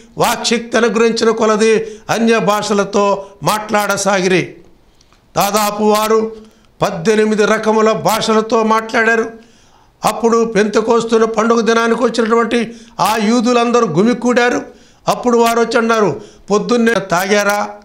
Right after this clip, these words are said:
పొద్దున్నే వీళ్ళు ఏమైనా మద్యాన్ని పుచ్చుకున్నారు, ఇలా పిచ్చికేకలేస్తున్నారు?" అని అంటున్నప్పుడు పేతురు లేచి నిలబడ్డాడు. అంతటా పేతురు లేచి నిలబడి వారితో ఇలా చెప్తున్నాడు,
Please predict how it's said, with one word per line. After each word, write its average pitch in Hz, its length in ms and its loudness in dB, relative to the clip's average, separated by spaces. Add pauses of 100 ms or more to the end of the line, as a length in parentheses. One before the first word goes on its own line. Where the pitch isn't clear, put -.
(640)
పొద్దున్నే 226 380 2
వీళ్ళు 220 180 2
ఏమైనా 220 180 2
మద్యాన్ని 190 500 0
పుచ్చుకున్నారు, 214 520 0
ఇలా 196 320 0 (240)
పిచ్చికేకలేస్తున్నారు?" 208 1120 0 (340)
అని 175 120 0
అంటున్నప్పుడు 185 520 -2
పేతురు 208 460 0
లేచి 208 300 0
నిలబడ్డాడు. 151 480 -4 (1080)
అంతటా 190 340 -2
పేతురు 220 460 0
లేచి 220 360 0
నిలబడి 226 580 0 (220)
వారితో 202 300 -2
ఇలా 202 120 2 (140)
చెప్తున్నాడు, 185 480 -2